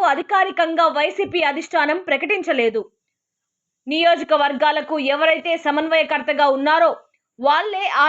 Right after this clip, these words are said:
నియోజకవర్గానికి ఎమ్మెల్యేలు అని వైసీపీ అధిష్టానం చెప్పుకొచ్చింది. ఏపీలో టీడీపీ, జనసేన ఉమ్మడి జాబితా విడుదలైంది.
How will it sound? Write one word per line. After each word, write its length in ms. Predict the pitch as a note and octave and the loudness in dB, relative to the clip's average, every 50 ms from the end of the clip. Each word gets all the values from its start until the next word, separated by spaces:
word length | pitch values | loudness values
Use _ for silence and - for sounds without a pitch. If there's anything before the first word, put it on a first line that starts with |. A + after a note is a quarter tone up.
| D#4 D4+ | 0 -2
నియోజకవర్గానికి 1000 | D4+ D#4 F4+ G#4 A4+ G#4 - G#4+ F4+ D#4 D4+ D#4 C#4+ B3 D#4 D#4 F#4 G#4+ - G4 E4+ D4 D4 | -4 -4 -2 -2 -2 -4 -6 -2 0 0 0 2 2 0 0 0 -2 -4 -6 -2 -2 -2 0
ఎమ్మెల్యేలు 520 | D#4 E4+ F#4 F#4+ F4+ E4+ E4+ E4+ F4 D4 - C4 C#4+ | 0 -2 -2 0 2 2 2 2 0 0 -2 0 0
అని 160 | D4+ D4+ E4 A4+ - _ _ _ _ _ _ | -2 -4 -6 -8 -12 _ _ _ _ _ _
వైసీపీ 500 | C4+ D4+ E4+ G#4+ G#4+ G#4 A4 - F#4 E4+ D4+ C#4 | -2 -2 -2 0 0 -2 -2 0 0 -2 -2 0
అధిష్టానం 460 | C4+ F4 E4 - G4+ F#4+ G4 G4+ F#4 C4 - D4 | -2 -4 -4 -2 -2 -2 -2 -2 -4 -2 0 -2
చెప్పుకొచ్చింది. 720 | C#4 C#4 D4 B3 C4+ B3+ B3 - - B3 A#3+ A#3 A#3 A3+ - _ _ _ _ _ _ _ _ _ _ _ _ _ _ _ _ _ C4+ D4 D#4 | -2 -2 -2 -2 -2 -2 -2 -2 -4 -4 -2 -2 -2 -2 -4 _ _ _ _ _ _ _ _ _ _ _ _ _ _ _ _ _ -2 0 0
ఏపీలో 420 | E4 E4+ E4+ F4 E4 D#4 D4+ D4 F4 G#4 F4+ - | 0 0 -2 -4 -4 0 2 2 2 2 0 0
టీడీపీ, 460 | E4+ E4+ F4 E4+ E4+ D4+ - D#4 E4 F4+ C#4 C4 | 0 2 2 2 2 0 -2 -4 -4 -4 -2 0
జనసేన 480 | D4 D4 D#4 D#4 - F4+ D#4 D4+ D#4 E4 F4+ D#4 | 0 2 0 0 0 0 0 0 0 -2 -2 -4
ఉమ్మడి 280 | C#4+ D4 E4 F#4 F#4+ F#4 B3+ C4+ | -4 -2 -2 -2 -2 -2 -2 0
జాబితా 400 | D4+ C#4+ D4 D4 D#4 - E4 E4+ - D4+ | 0 0 0 -2 -2 0 2 2 2 2
విడుదలైంది. 640 | D4 C4 E4 E4 F#4+ F4 D#4 B3+ B3 A#3+ A#3+ B3 | 0 0 0 2 2 2 0 0 -2 -2 -2 -4